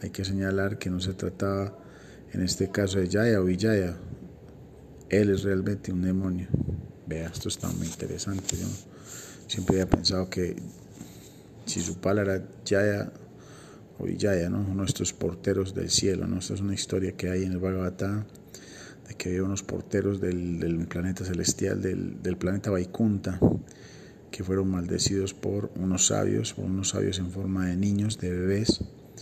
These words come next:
porque no los dejaron entrar. Dijo: "Desciendan al mundo durante tres vidas como demonios". Y entonces estas tres vidas eran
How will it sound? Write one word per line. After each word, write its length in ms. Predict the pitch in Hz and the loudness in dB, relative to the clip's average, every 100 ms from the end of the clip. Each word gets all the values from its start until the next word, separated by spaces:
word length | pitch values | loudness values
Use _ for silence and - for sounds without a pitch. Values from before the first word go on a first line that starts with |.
| - - - - | -18 -18 -20 -14
porque 240 | - - 92 | -10 -4 0
no 80 | |
los 160 | 95 98 | 2 2
dejaron 340 | 87 90 92 | 0 0 0
entrar. 360 | 85 85 98 98 | 0 0 0 2
Dijo: 160 | 92 90 | 2 2
"Desciendan 480 | 90 87 98 104 | 2 2 2 2
al 120 | 95 92 | 0 2
mundo 300 | 101 104 101 | 2 2 4
durante 400 | 95 92 90 90 | 2 0 -2 -2
tres 300 | - 98 95 | 0 0 2
vidas 320 | 107 98 - | 2 2 0
como 240 | - 90 | 0 0
demonios". 640 | 90 95 95 92 95 - - - - - - - - - - | 2 2 2 0 0 -2 -2 -4 -12 -18 -18 -16 -16 -18 -8
Y 20 | 104 | -6
entonces 320 | 95 92 95 | -2 0 0
estas 240 | - 95 | 0 -2
tres 180 | - 98 | 0 0
vidas 440 | 98 104 107 - - | 2 4 6 4 4
eran 460 | 92 95 92 95 | -2 0 2 0